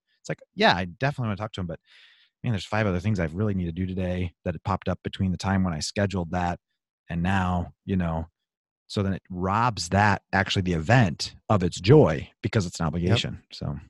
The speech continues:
Speaker 2: And
Speaker 1: that's
Speaker 2: it took me
Speaker 1: interesting.
Speaker 2: two years, two years to figure it out. 'Cause it's like,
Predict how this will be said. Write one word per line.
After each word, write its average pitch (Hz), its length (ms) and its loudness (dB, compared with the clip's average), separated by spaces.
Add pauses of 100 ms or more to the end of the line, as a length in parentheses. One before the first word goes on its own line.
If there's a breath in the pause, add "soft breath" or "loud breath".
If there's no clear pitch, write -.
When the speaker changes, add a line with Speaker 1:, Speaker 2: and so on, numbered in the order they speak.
(160)
Speaker 2:
And 123 100 0
Speaker 1:
that's 135 140 2
Speaker 2:
it 139 80 6
took - 80 2
me 131 40 4
Speaker 1:
interesting. 113 220 4
Speaker 2:
two 131 60 4
years, 127 280 2 (240)
two 143 200 2
years 135 280 4
to 127 80 -6
figure 117 240 0
it 107 60 4
out. 117 240 -2 (380)
'Cause 127 160 2
it's 120 160 2
like, 113 320 2